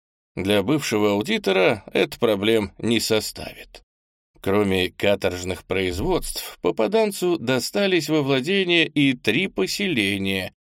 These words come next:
Черемшанка, Лесное и Озерное, общим числом в тысячу семьсот душ,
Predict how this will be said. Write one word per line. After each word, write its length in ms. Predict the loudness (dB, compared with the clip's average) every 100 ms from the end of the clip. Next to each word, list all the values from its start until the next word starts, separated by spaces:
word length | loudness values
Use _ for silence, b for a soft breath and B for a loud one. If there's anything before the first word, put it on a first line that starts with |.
| _ _ _
Черемшанка, 1040 | 0 2 2 2 0 0 0 0 0 -2 -4
Лесное 840 | -2 -2 -2 -4 -2 -2 -2 -4 -4
и 180 | -6 -4
Озерное, 840 | -2 -2 -2 -2 -4 -6 -12 -14 -18 _ _ _
общим 420 | 0 0 0 -4 -2
числом 540 | -6 -4 -4 -2 -4
в 140 | -8
тысячу 600 | -6 -2 -2 -4 -6 -4
семьсот 580 | -4 -4 -4 -2 -4 -4
душ, 400 | -4 -4 -4 -12